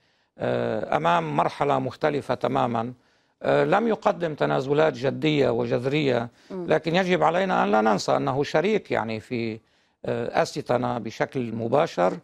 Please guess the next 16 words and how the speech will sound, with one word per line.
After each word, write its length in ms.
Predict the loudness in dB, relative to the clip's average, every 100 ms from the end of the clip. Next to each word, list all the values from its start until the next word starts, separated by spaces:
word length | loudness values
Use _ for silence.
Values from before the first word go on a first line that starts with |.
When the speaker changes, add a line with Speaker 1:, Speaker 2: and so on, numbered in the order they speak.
| _ _ _ _ -2
Speaker 1:
آه، 160 | -2
وبالتالي، 720 | 2 0 2 4 4 2 0 0
آه، 320 | 0 0 0
هذا 380 | 2 2 4 4
جاء 420 | 4 4 2 -2
يعني 240 | -4 -4
بعد، 380 | -2 0 -2 -6 -18 _ _ _ -4
آه، 340 | -2 0 -2
الموقف 460 | 2 2 2 -2 0
الأمريكي 500 | 0 4 2 2 -2
الحاد 540 | -2 0 0 0 -2
من 180 | -4 -2
مسألة 400 | -2 -2 -2 -2
يعني 180 | -4 -6
مشاركة 540 | -6 -4 0 0 0 -4
تركيا 600 | -2 -2 0 0 0